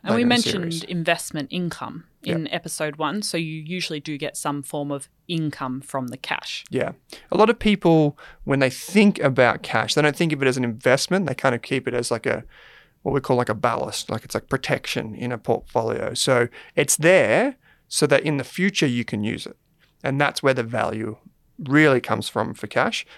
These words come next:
Speaker 2: which is different to what you have in your savings account where your s-, or your transaction account where you can spend it. Another thing, and this is the thing, we're gonna go from the easiest thing to one of the harder things to understand, which is this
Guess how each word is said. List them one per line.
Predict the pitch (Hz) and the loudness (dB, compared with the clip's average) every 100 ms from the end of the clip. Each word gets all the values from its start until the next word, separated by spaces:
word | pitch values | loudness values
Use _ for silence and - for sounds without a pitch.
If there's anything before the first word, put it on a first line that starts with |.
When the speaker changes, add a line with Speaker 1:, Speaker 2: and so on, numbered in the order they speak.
| _ | _
Speaker 2:
which | 156 180 | -2 0
is | |
different | 160 208 226 196 | 2 2 4 2
to | - | 2
what | 160 151 - | 4 4 4
you | 127 | 0
have | 127 123 120 | 2 0 0
in | - 131 120 | -4 -4 -2
your | 117 110 113 - | -2 -2 -4 -8
savings | - 135 127 131 120 | 0 2 4 2 0
account | 110 117 110 | -2 -4 -4
where | - 120 | -2 -2
your | 113 | -2
s-, | - - | -4 -2
or | 127 123 | 0 2
your | 120 - - | 0 -2 -6
transaction | - - 120 120 - - | -6 -2 0 -2 -2 -8
account | 110 - 107 | -8 -8 -10
where | 110 | -10
you | 110 | -10
can | 110 | -10
spend | 113 - 123 117 | -8 -2 -2 -2
it. | - - - - - - _ - | -8 -18 -20 -20 -20 -20 _ -2
Another | 156 269 | 2 2
thing, | 302 - 170 131 208 214 - | 2 4 4 4 0 -4 -4
and | 139 | 0
this | 170 | 0
is | 185 | 2
the | 175 | 0
thing, | 165 151 - | 0 -2 -4
we're | - | -2
gonna | 135 170 | 2 4
go | 151 | 4
from | - | 2
the | 131 | 0
easiest | - 170 151 127 - | 0 0 0 -2 -4
thing | 110 107 131 | -6 -6 -8
to | - | -4
one | 120 | 0
of | 117 | 2
the | 101 | 0
harder | 135 147 170 | 2 2 2
things | - - | -2 -12
to | - | -10
understand, | - - - - - | -12 -12 -12 -12 -10
which | - | -10
is | - | -8
this | - - | -6 -6